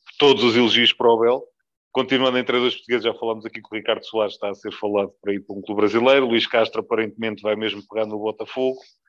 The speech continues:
Eh, portanto, isto, estamos naquela fase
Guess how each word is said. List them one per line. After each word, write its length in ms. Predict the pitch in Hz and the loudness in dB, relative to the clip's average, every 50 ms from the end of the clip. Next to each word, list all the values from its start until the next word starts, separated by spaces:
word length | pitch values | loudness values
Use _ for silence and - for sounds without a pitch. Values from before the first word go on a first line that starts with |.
| _ _ _ _ _ _ _ - | _ _ _ _ _ _ _ 0
Eh, 240 | 113 113 113 113 113 | 0 2 2 2 -2
portanto, 600 | 113 113 - - - 120 113 113 110 110 - 113 | -2 -6 -12 -6 -2 -2 -2 -2 -4 -6 -8 -8
isto, 460 | 113 113 110 - - - 117 117 117 | -6 -6 -8 -8 -4 -2 -2 -2 -2
estamos 340 | 113 - - 117 113 113 98 107 | -4 -4 -4 -4 -4 -2 -2 -2
naquela 380 | 117 117 117 123 117 120 120 | -2 -2 0 2 2 2 2
fase 400 | 113 - 120 117 117 120 120 - | 0 0 0 0 0 0 -2 -8